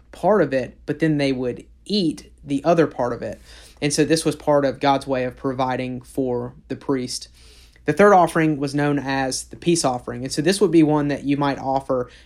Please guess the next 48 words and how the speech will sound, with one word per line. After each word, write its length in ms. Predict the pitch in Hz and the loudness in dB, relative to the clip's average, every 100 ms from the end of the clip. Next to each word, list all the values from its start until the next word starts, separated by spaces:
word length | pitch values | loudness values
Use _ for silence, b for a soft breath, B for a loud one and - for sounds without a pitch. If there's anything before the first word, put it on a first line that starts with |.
| B - | B 0
after 340 | 156 160 156 | 0 2 0
you 300 | 139 139 139 | 2 2 2
have 400 | 131 127 117 - | 2 -2 -4 -2
gone 400 | 143 135 135 127 | 0 0 -2 -6
and 240 | 123 123 | -8 -6
made 160 | 135 135 | -4 -4
your 80 | 131 | -6
cereal 400 | - 156 151 139 | 0 2 4 2
offering, 480 | 135 139 - 139 135 | 2 0 -2 -6 -4
you've 200 | 127 135 | -6 0
made 220 | 147 139 | 0 0
your 100 | 131 | -6
journey, 560 | 131 139 139 135 135 B B B - | -2 -2 -2 -4 -8 B B B -6
uh, 40 | |
and 240 | 127 131 | -4 -4
it's 80 | 127 | -6
been 140 | - 135 | -4 -4
a 40 | |
successful 480 | - - 147 139 127 | -4 -4 -4 -4 -8
trip, 280 | - 135 131 | -2 -2 -2
and 100 | 127 | -8
you've 100 | - | -6
come 220 | 139 131 | -6 -2
back. 240 | 131 131 | -2 -2
And 100 | 139 | -6
so 120 | - | -4
you 100 | 143 | -2
wanna 160 | 143 139 | 0 0
give, 220 | 131 123 - _ - 135 | -2 -6 -10 _ -16 -8
um, 280 | 131 120 123 - | -6 -8 -10 -4
thanks 380 | 160 156 - | 0 0 -2
for 240 | - 143 139 | -6 -2 -2
the 100 | 127 | -2
safe 260 | - 143 | -2 -2
travels, 480 | 139 139 135 135 131 | -2 -2 -2 -2 -6
the 80 | 131 | -8
safe 240 | - 135 | -6 -6
journey 460 | 131 139 139 127 123 B B B - | -4 -4 -4 -6 -10 B B B -6
that, 480 | 139 135 104 - - | -2 -2 -4 -10 -4
that 180 | 131 | -4
you 200 | 139 139 | 0 0
have 220 | 135 127 123 | 0 -4 -6
just 260 | 135 - | -10 -10
experienced. 520 | - - 139 127 120 | -8 -2 -2 -2 -6
So 80 | - | -2
you're 160 | 135 127 | -2 0
rendering 420 | 151 170 151 135 | 2 2 2 0
thanks. 500 | - 135 117 - - | -4 -6 -6 -12 -14